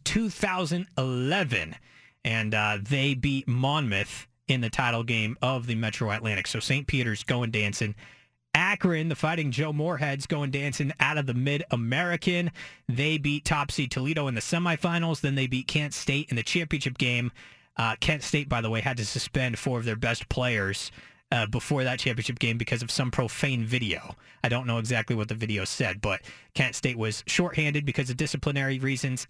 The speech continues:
Akron took advantage. Akron going dancing for the first time since twenty thirteen. Norfolk State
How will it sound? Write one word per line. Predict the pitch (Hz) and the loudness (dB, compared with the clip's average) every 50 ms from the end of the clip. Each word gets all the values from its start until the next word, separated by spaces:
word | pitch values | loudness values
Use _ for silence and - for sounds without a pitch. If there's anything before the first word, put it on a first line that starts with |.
| - - | -6 0
Akron | - 139 147 143 - 156 139 - | 0 0 0 0 0 -2 -2 0
took | - 131 - | -2 -2 -2
advantage. | 117 110 120 127 143 147 143 143 135 - - - - | -2 -2 0 0 0 2 0 0 -2 -4 -6 -2 0
Akron | 131 143 151 - 160 139 131 123 | 0 0 2 0 0 0 0 0
going | 127 123 120 117 113 | 0 0 0 0 0
dancing | 120 123 120 113 - 131 120 | 0 0 0 0 -2 -2 -2
for | - 123 | -2 -4
the | 117 | -2
first | - 131 123 - | 0 -2 -2 0
time | - 131 120 120 - - - - - - | 0 0 0 0 -2 -6 -14 -18 -12 -4
since | - 147 127 - - | -2 0 0 0 -2
twenty | - 139 131 123 117 | -2 0 0 0 0
thirteen. | - - 123 117 - - - 156 139 123 110 107 110 - - - - _ _ _ - - | 2 0 -2 -2 0 -2 0 2 2 2 2 0 -2 -4 -8 -14 -20 _ _ _ -2 0
Norfolk | 127 156 190 220 226 - - 208 202 208 - - | 2 4 4 2 0 0 0 0 0 0 -2 -2
State | - - - 196 208 208 175 - | -6 0 0 2 2 2 0 0